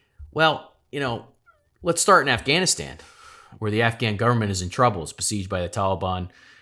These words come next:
We've critiqued the Taliban U S deal at length in previous episodes and in writing. You know, we don't buy it for a second. We don't think the Taliban is gonna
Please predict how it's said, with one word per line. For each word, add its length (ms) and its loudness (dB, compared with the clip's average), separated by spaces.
We've 180 -4
critiqued 500 -6
the 380 -4
Taliban 420 0
U 120 0
S 140 -2
deal 220 -2
at 120 -8
length 300 -6
in 80 -10
previous 320 -6
episodes 500 -4
and 80 -10
in 80 -10
writing. 380 -6
You 120 -8
know, 180 -6
we 120 -8
don't 200 -8
buy 180 -2
it 80 -8
for 140 -12
a 40 -10
second. 360 -4
We 80 -14
don't 120 -10
think 140 -16
the 60 -18
Taliban 440 -6
is 120 -8
gonna 340 -10